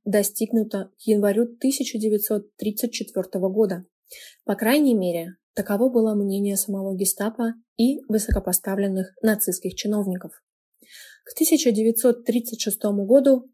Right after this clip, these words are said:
были завоеваны симпатии подавляющего большинства населения к новому режиму. Безработица была ликвидирована, уровень жизни низших классов постоянно рос,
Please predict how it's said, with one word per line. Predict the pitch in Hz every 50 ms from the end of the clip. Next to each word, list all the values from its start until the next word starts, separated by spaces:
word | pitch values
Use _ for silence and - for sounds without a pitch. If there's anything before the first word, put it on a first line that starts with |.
| _ _ -
были | 208 185 220 233 269 277 277 269 - -
завоеваны | 240 214 226 208 214 214 214 220 214 220 220 208
симпатии | 196 - - 208 202 202 - 214 208 220 220 - 226 220 226 208
подавляющего | - - - 208 196 202 202 202 202 208 220 220 202 - - 208 202 190
большинства | 202 202 202 - 214 202 - - - 196 190
населения | 190 185 - - 208 202 208 208 202 202 202 196
к | - -
новому | - 202 196 185 196 202 196
режиму. | 196 208 220 220 214 240 247 226 180 165 175 - _ _ _ _ _ _ _ - - - - - _ _ _
Безработица | - 214 202 220 214 214 220 294 311 - 269 - - 220
была | 202 208 208 202 202
ликвидирована, | 202 202 - 285 254 202 202 196 196 190 190 185 190 196 190 190 _ _ _ _ -
уровень | 233 208 208 202 196 196 190 185
жизни | 190 214 202 185 196 185 180 185 -
низших | 202 196 185 180 - 196 185 -
классов | - 196 208 220 - 262 - - _ -
постоянно | - 240 - - 269 262 240 214 208 214 240
рос, | 262 262 196 180 - - -